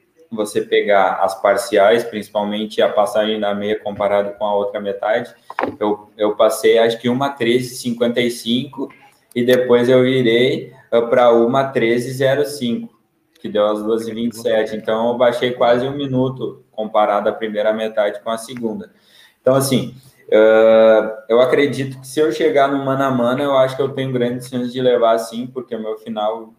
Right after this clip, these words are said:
ah, ele é muito forte e, principalmente, eu acho que a minha parte mental, ela é ma-, é muito forte, né? Por exemplo, um,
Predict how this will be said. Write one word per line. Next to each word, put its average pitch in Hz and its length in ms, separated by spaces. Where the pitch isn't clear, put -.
ah, 101 520
ele 107 140
é 113 40
muito 110 320
forte 123 500
e, 113 300
principalmente, 120 840
eu 104 120
acho 113 220
que 117 440
a 110 120
minha 123 240
parte 120 380
mental, 123 560
ela 123 140
é 120 40
ma-, 113 280
é 113 100
muito 127 300
forte, 98 380
né? 98 120
Por 110 120
exemplo, 101 600
um, 101 320